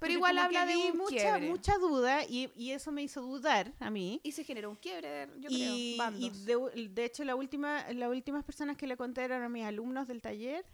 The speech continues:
Speaker 1: y, y se armó una,
Speaker 2: ¿Una
Speaker 1: una
Speaker 2: discusión?
Speaker 1: conversación, claro, donde di-, dieron sus opiniones, qué sé yo, y se generó una cuestión súper heavy, así como una conversación muy fuerte. Yo dije,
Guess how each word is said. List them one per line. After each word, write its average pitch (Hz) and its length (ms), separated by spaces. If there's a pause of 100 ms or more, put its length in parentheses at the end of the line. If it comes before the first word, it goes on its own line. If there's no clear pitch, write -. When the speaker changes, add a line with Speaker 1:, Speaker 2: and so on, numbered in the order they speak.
(100)
Speaker 1:
y, 202 200 (180)
y 208 140
se - 120
armó 220 300
una, 214 680
Speaker 2:
¿Una - 80
Speaker 1:
una 240 140
Speaker 2:
discusión? 262 80
Speaker 1:
conversación, 254 840
claro, 262 460
donde 208 640 (100)
di-, 160 540 (120)
dieron 214 400
sus 214 140
opiniones, 240 960
qué 233 80
sé 226 180
yo, 240 220
y 262 200
se - 120
generó 208 380
una 277 140
cuestión 269 340
súper 269 320
heavy, 403 400
así 220 180
como 220 220
una 233 140
conversación 226 540
muy 277 160
fuerte. 311 360
Yo 254 60
dije, 240 280